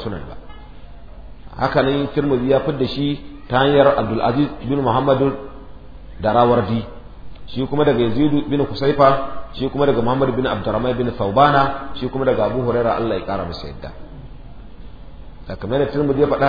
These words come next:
hadisin, hadisi ne hasan. Annabi sallallahu alaihi wasallam yana cewa, "Idza ra'aytum man yabi'u aw yabta'u fil masjidi."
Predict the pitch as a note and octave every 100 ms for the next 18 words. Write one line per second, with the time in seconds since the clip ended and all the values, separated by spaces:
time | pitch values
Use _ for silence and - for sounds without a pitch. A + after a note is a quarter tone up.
0 | C3+ C3+ D3 A2 A2 G#2+ G2 F2+ F2+ -
1 | - - - - - - - - - -
2 | - - - - - D2+ A2 D#3 - C3+
3 | D3 D#3 B2 C#3 D3 B2+ D#3 D3+ C#3+ C3
4 | C#3 A2 B2+ A2 G#2+ G#2 - - - -
5 | - - - - - - - - - -
6 | - - - - - - - - - -
7 | A#2+ D#3 E3 - D#3+ - D3+ A2+ F2 -
8 | - - - - - - - - - -
9 | - - A2+ C3+ B2+ A#2 D#3+ D#3+ D3+ -
10 | - - - - - - C3+ D#3 D3 -
11 | C#3 G2+ G#2 G2+ - F#2+